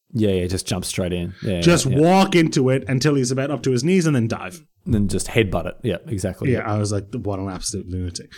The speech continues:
Speaker 1: Yeah.
Speaker 2: There are people here, right? There's a tradition in Ireland, I think it's in the U K as well, that I'm sure you're familiar with, which is gonna combine two things that I don't think you like very much.
Speaker 1: What is it, paying a lot of money to be cold?
Speaker 2: Close. It's the Christmas swim.
Speaker 1: No, nah, nah.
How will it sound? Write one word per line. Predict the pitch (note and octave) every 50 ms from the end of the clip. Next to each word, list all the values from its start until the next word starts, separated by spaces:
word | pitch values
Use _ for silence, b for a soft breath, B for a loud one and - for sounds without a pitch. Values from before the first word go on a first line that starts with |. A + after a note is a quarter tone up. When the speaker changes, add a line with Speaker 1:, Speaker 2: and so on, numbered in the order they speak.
| B B B
Speaker 1:
Yeah. | A#2+ G#2 F#2 -
Speaker 2:
There | - D3 D#3
are | E3+
people | - - F3+ F3 F#3 D#3
here, | B2+ B2 A#2
right? | A2+ G#2+
There's | A2+ C3+ C3+
a | D3+
tradition | C#3+ - C#3 A#2+ C#3 D3 - - A2 G2 G2
in | G2 G2+
Ireland, | G2+ G2 F#2+ F2+ F2 F2+ -
I | A#2+ A#2
think | D#3 F#3 -
it's | G2+
in | G2+ F#2
the | F2+
U | F2
K | - F#2
as | F2 F2
well, | F#2 F#2 F2+ F2 - _ _ _ _ _ -
that | - F#2+
I'm | F2+
sure | F2+ - B2+ A2
you're | G2
familiar | - G#2 G2+ G2+ G2 F#2+ F#2
with, | F#2 F2 F2+
which | C#3 - A2 - A2
is | G2 G2
gonna | B2 A#2 A2+ G#2
combine | - A#2+ G#2 A2+ A2 G#2+ G#2+ G2+
two | - - D3+ E3+ F3
things | - - G2+ F#2+ F#2+ G#2+
that | G2+ G2
I | F#2+
don't | G#2 A2 G#2
think | A#2+ G#2+ - A#2
you | A#2
like | B2 B2 A#2+ -
very | F#2+ F#2 F#2
much. | - - G#2 - - - - _ _ _ _ _ -
Speaker 1:
What | B2 A#2 A2+
is | G2+
it, | G2 F#2 - -
paying | - - A#2+ A#2+ B2 A#2+
a | A#2+
lot | A2 A2 G#2+
of | A2 F2+ G2+
money | G2+ G#2 A#2 C3
to | A#2 G2+
be | G2+ G2
cold? | - - G#2 F#2+ G#2 C3 F3+ G3 - - _ _ _ _ _ _ _ _ _ _ _ _ _ _
Speaker 2:
Close. | - - D3+ A#2 G2 - - -
It's | - - -
the | B2+ B2+
Christmas | - - - - - E3 D3 -
swim. | - - D3+ D3+ G2 E2+ E2 - _ _ _ _ _ _
Speaker 1:
No, | - A#2 G#2+ G#2 G2 G2 G2 G2 G#2 G2+ - _
nah, | - A#2+ F2+ D#2+ - _ _ _ _ _ _ _ _ _ -
nah. | A2 F#2